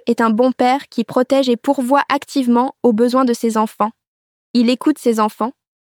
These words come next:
leur parle, les guide et se délecte de leur bien-être. Dieu peut nous aider à transformer notre façon de percevoir Dieu au fur et à mesure que nous apprenons à le connaître. Pour savoir comment renouveler votre façon de percevoir Dieu,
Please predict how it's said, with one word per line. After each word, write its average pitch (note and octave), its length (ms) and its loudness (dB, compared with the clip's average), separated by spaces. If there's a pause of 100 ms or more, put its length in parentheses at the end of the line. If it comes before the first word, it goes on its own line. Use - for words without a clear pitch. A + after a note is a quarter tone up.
leur A#3 240 0
parle, B3 420 0 (500)
les A#3+ 200 2
guide C4+ 360 0 (200)
et A#3+ 80 2
se B3 140 -2
délecte B3+ 460 0
de A3+ 140 2
leur A3 160 2
bien-être. G#3 560 -4 (760)
Dieu A#3+ 260 0
peut C#4 140 -2
nous B3 220 2
aider B3+ 360 0
à G#3+ 100 -2
transformer C#4 560 0
notre A3+ 240 -2
façon B3 360 -2
de A#3+ 100 2
percevoir A3+ 560 -2
Dieu A3 260 -2 (380)
au A#3 100 2
fur C#4+ 260 -2
et C4+ 120 4
à A3+ 80 0
mesure A#3 420 0
que B3+ 100 -2
nous A3+ 220 0
apprenons A#3 460 0
à A3 100 -2
le G#3+ 100 0
connaître. G#3 440 -4 (1000)
Pour C4 140 -2
savoir C4+ 400 0
comment D4 320 2
renouveler C4 480 2
votre A3 260 -4
façon A#3+ 320 -2
de A#3+ 80 2
percevoir G#3+ 560 -2
Dieu, A3+ 280 -2